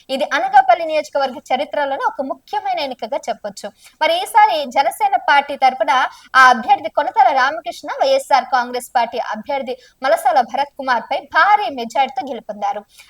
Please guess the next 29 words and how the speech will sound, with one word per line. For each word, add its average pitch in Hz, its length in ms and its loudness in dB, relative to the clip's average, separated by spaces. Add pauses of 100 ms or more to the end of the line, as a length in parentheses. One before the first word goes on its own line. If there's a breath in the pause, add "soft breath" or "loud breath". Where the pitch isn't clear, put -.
ఆయన 302 160 4
ఏకంగా 339 580 2
అరవై 254 280 4
ఐదు 349 260 2
వేల 339 160 10 (260)
ఏడు 508 260 10
వందల 403 320 6 (120)
అరవై 311 200 4
నాలుగు 277 300 2
ఓట్ల 349 260 8
తేడాతో 254 420 0
విజయం 330 280 0
సాధించారు. 214 600 -4 (260 loud breath)
మరి 302 120 4
జనసేన 403 560 2
పార్టీ 339 320 2
తరపున 294 420 -2
పోటీ 285 240 -2 (100)
చేసి 262 200 -6
ఇంత 523 360 -4
పెద్ద 294 180 -2
మెజారిటీ 269 460 -2
సాధించడం 247 520 0 (300 loud breath)
ఒక 330 120 -4
సంచలనం 277 640 -2
అని 415 80 -8
చెప్పొచ్చు. 214 480 -10 (460 loud breath)
And 269 160 -4
మర్చిపోయారు, 262 600 4